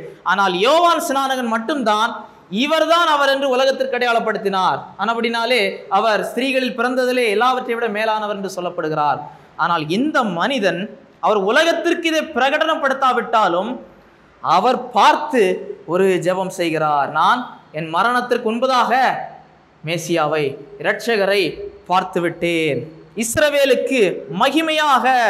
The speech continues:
இந்த இஸ்ரவேல் ஆசீர்வதிக்கப்பட வேண்டும், இந்த இஸ்ரவேலுக்கு மகிமையா இருக்கக்கூடியவர், தாவீதின் சிங்காசனத்திலே உட்காரக்கூடியவர், உலகத்திற்கு ராஜாவாய் வரக்கூடியவரை நான் பார்த்து விட்டேன் என்று சந்தோஷப்படுகிறார்.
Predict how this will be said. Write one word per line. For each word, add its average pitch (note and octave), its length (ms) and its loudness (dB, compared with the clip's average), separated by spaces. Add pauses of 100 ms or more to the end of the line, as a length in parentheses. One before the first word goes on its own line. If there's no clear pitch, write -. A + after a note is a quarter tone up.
(580)
இந்த F3+ 160 -2
இஸ்ரவேல் B3 680 0 (180)
ஆசீர்வதிக்கப்பட B3 800 0
வேண்டும், A#3+ 520 -2 (100)
இந்த G#3+ 140 -4
இஸ்ரவேலுக்கு B3+ 580 2
மகிமையா B3+ 400 -2
இருக்கக்கூடியவர், B3 880 0 (280)
தாவீதின் C4+ 640 2
சிங்காசனத்திலே C4 800 0 (200)
உட்காரக்கூடியவர், C4 1080 0 (140)
உலகத்திற்கு C4+ 640 0
ராஜாவாய் C4+ 600 4
வரக்கூடியவரை B3+ 800 0 (200)
நான் A3+ 580 0
பார்த்து C#4 340 2
விட்டேன் B3+ 380 0
என்று A3+ 240 -6
சந்தோஷப்படுகிறார். F3 880 -2